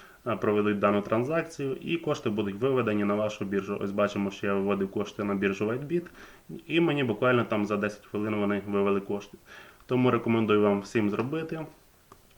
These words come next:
і забрати десять доларів за себе і десять доларів за кожного запрошеного друга. Е, час у нас є до третьої години ночі,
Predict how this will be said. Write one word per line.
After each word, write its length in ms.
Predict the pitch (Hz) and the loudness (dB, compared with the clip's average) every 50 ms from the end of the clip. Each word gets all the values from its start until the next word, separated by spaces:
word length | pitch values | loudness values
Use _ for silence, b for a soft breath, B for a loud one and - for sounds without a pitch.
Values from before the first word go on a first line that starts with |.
| - - - | -20 -16 -6
і 120 | - 139 127 | 0 0 2
забрати 400 | 113 113 101 117 120 113 117 110 | 4 4 6 6 4 6 4 4
десять 280 | 104 107 101 - 107 | 2 2 2 0 0
доларів 300 | 104 104 104 101 104 98 | 2 2 2 2 0 0
за 100 | 107 120 | -4 -4
себе 380 | 117 - - 165 160 151 151 - | -4 -2 -2 -2 -2 -2 -6 -6
і 120 | - 151 151 | -6 -6 -2
десять 320 | 135 127 123 - 120 107 | -2 -2 -2 0 -2 0
доларів 300 | 104 107 113 113 110 104 | 0 2 2 2 2 2
за 120 | 101 104 | 0 -2
кожного 340 | 98 - 113 107 113 107 101 | -2 0 -2 0 2 0 0
запрошеного 600 | 95 101 95 - 107 104 - - 107 101 101 101 | 0 -2 -2 0 -2 -4 -2 -2 -2 0 0 0
друга. 300 | 98 95 - 98 95 - - - B B B B B B B B B B - | -2 -2 -4 -4 -6 -6 -10 -16 B B B B B B B B B B -6
Е, 380 | - 127 120 117 113 110 107 107 107 | 0 4 6 6 6 6 4 2 2
час 260 | - 139 131 131 - | 4 4 4 4 4
у 40 | 117 | 2
нас 320 | 110 110 110 107 - - - | 2 2 2 0 -4 -8 -4
є 260 | 113 107 104 101 98 | -2 0 0 0 0
до 160 | 98 107 104 | 0 -2 -2
третьої 400 | 98 - 117 113 107 - 107 101 | 0 0 0 -2 0 -2 -4 -4
години 360 | 98 104 98 104 101 101 98 | -2 -2 0 0 2 2 2
ночі, 440 | 98 104 123 139 147 - - 175 170 | 2 0 0 -2 -4 -6 -10 -10 -10